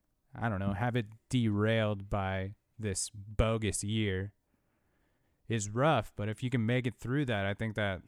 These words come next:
that instills something inside of you, like, moving forward as well, and, like, shows how much you believe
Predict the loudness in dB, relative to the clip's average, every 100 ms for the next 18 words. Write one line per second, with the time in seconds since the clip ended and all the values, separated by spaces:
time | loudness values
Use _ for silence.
0 | -14 -6 -4 -2 -4 -4 -2 0 -2 -4
1 | -6 -4 -4 -2 -2 0 0 0 0 -2
2 | -4 -4 -4 -2 -2 -2 -4 -6 -4 -2
3 | 0 -2 -4 -6 -2 0 0 -2 -4 -6
4 | -8 -6 -2 0 0 -2 -2 -2 -2 -2
5 | -4 -6 -2 -2 -2 -2 0 2 0 -2
6 | -8